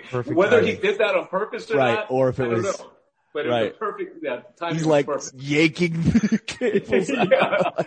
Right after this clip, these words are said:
Speaker 2: Or he had his finger right on the switch. Bam. <laughs>
Speaker 1: What? I'm sorry. Coop's got your phone
Speaker 2: Is
Speaker 1: back. That's funny.
Speaker 2: Is, is Coop back? Coop,
Speaker 1: He
Speaker 2: are
Speaker 1: was
Speaker 2: you
Speaker 1: for,
Speaker 2: back?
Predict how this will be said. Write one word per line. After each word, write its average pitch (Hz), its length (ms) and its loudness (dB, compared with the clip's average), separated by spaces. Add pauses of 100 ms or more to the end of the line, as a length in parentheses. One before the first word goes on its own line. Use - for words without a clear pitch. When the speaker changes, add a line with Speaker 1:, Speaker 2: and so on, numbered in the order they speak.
(140)
Speaker 2:
Or 165 140 6
he 190 80 2
had 196 120 2
his 175 120 -2
finger 202 280 -2
right 165 240 -2
on 190 120 -4
the 185 80 -6
switch. 180 400 -2 (160)
Bam. 135 340 -6 (500)
<laughs> - 440 -20
Speaker 1:
What? 180 340 0
I'm - 120 -12
sorry. 175 360 -2 (1800)
Coop's 120 220 -8
got 73 120 -6
your 85 100 -8
phone 101 200 -6
Speaker 2:
Is - 60 -6
Speaker 1:
back. 90 180 -12
That's 92 160 -14
funny. 87 260 -16 (920)
Speaker 2:
Is, - 340 -16
is 160 160 -8
Coop 190 240 -2
back? 165 340 0 (720)
Coop, 208 180 4
Speaker 1:
He 127 40 0
Speaker 2:
are 127 40 -2
Speaker 1:
was 226 220 6
Speaker 2:
you 285 40 -4
Speaker 1:
for, 143 80 2
Speaker 2:
back? 202 260 -2